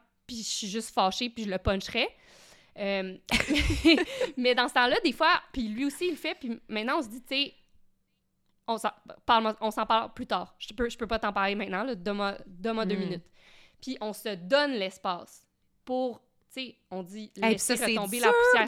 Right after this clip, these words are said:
Speaker 2: de
Speaker 1: c'est,
Speaker 2: respecter ça, là.
Speaker 1: c'est
Speaker 2: Ouh !
Speaker 1: vraiment dur. Mais ça permet de pas dire des choses que tu veux pas dire. Ça permet aussi même,
Speaker 2: Ouais.
Speaker 1: ça permet en fait de décanter ton émotion, de la comprendre, de l'identifier avant de l'exprimer à l'autre, tu sais. Puis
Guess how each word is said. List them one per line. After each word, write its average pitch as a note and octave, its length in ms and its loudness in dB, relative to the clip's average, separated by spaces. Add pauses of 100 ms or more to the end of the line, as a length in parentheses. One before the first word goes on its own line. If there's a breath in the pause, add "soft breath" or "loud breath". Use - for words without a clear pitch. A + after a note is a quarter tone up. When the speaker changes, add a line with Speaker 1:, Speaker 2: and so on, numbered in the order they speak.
(120)
Speaker 2:
de A#3+ 40 -4
Speaker 1:
c'est, B3+ 60 0
Speaker 2:
respecter C4 560 -2
ça, D4+ 380 0
là. C#4 160 0
Speaker 1:
c'est A4+ 340 10
Speaker 2:
Ouh ! B4 60 12
Speaker 1:
vraiment A#3 240 6
dur. A#3+ 400 0 (540 soft breath)
Mais A3+ 220 -2
ça A#3 180 -4
permet B3 420 -2
de A#3+ 80 0
pas C#4+ 220 0
dire C#4 280 -4
des A#3+ 100 -2
choses B3+ 460 -4
que G#3 540 -4
tu - 180 -18
veux G#3 80 -8
pas C#4 180 -2
dire. A#3+ 320 -2
Ça A3+ 140 0
permet B3+ 280 -2
aussi F4+ 220 -6
même, D4+ 240 -2
Speaker 2:
Ouais. A3 220 -4 (100)
Speaker 1:
ça G#3+ 160 -6
permet B3+ 220 -2
en D4 60 2
fait C#4 160 -4
de G3+ 120 -4
décanter B3 800 -6
ton G#3+ 160 -4
émotion, G3 480 -6
de G3 100 -4
la F#3 160 0
comprendre, A#3 600 -2
de G3 80 -6
l'identifier A3+ 1000 -4 (440 soft breath)
avant C4+ 500 4
de A#3 140 0
l'exprimer A3+ 600 -6
à G3 100 4
l'autre, A3 340 -2
tu C4 60 -10
sais. A#3+ 80 -10
Puis G#3 220 -8